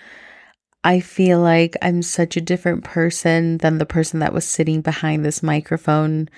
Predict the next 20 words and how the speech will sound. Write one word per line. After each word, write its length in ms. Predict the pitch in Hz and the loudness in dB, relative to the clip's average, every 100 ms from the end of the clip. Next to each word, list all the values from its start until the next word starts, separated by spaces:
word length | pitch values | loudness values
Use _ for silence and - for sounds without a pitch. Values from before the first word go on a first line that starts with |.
| - - - _ | -20 -20 -20 _
during 280 | - 175 170 | 0 2 2
the 100 | 160 | 2
last 540 | 156 151 175 - - - | 0 0 0 -4 -10 -4
episode 500 | 226 240 254 - 226 | -2 0 0 2 2
that 100 | 226 | 4
I 60 | 226 | 4
recorded, 720 | 220 220 220 214 208 214 208 | 4 2 0 2 4 4 4
which 320 | 196 180 - | 2 0 0
was, 560 | 175 165 160 165 - - - - - - _ | 0 0 0 -2 -4 -8 -12 -20 -20 -20 _
I 100 | 151 | -10
think, 420 | 156 165 208 247 - _ - | -4 -2 -2 -6 -16 _ -6
over 340 | 175 175 175 | -4 0 -2
two 260 | 170 - 170 | -2 -2 0
months 380 | 151 147 151 | 0 -2 -4
ago. 420 | - - - - 170 _ - - - - _ _ _ | -6 -2 -2 -4 -8 _ -20 -20 -20 -20 _ _ _
And 680 | 170 165 156 156 156 151 - - _ _ _ _ _ - | 2 4 4 2 0 -2 -6 -16 _ _ _ _ _ -6
life 440 | 165 165 180 208 | -2 0 0 -2
has 260 | - 220 196 | 0 0 2
been 240 | 196 185 | 0 0
lifing, 680 | 160 147 156 160 - 143 - | 0 2 2 -2 -4 -4 -6